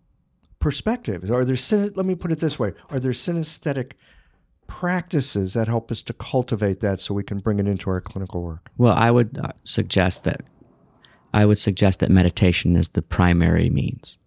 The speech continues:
Speaker 1: Mm-hmm.
Speaker 2: And yet, um, there are certainly ways to cultivate it. And the ways that we cultivate it in our day-to-day world are just seeking out those connections, just making those connections,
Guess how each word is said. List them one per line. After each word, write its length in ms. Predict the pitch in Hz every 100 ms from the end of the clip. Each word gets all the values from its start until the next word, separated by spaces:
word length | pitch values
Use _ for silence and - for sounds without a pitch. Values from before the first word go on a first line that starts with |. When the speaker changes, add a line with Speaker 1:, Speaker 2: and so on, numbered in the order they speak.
| _ -
Speaker 1:
Mm-hmm. 380 | 110 90 92 82 - _ _ -
Speaker 2:
And 540 | 104 98 92 92 90 92 _ _ _ -
yet, 460 | 117 104 90 - - _ _ _ _ - -
um, 420 | 101 95 95 87 - _ _ _ _ _ _ _ _ _ _
there 360 | 101 104 98 98
are 440 | 98 92 90 87 87
certainly 420 | - 131 98 104
ways 220 | 95 95 -
to 80 | 87
cultivate 460 | - 135 95 90
it. 140 | - -
And 180 | 98
the 80 | 98
ways 260 | 98 107 104
that 120 | 82
we 100 | 98
cultivate 540 | - 110 110 92 92
it 100 | 87
in 140 | 90 95
our 240 | 90 87 -
day-to-day 520 | - 95 95 87 90 87
world 420 | 101 127 107 90
are 300 | 104 90 90 _ _ _ _ _ -
just 300 | 101 95 -
seeking 520 | - 92 90 98 95
out 220 | 92 -
those 180 | 98 98
connections, 600 | - 104 120 - 85 82
just 240 | - 98
making 440 | 87 90 104 104 92
those 200 | 90 -
connections, 760 | - 87 92 - - - -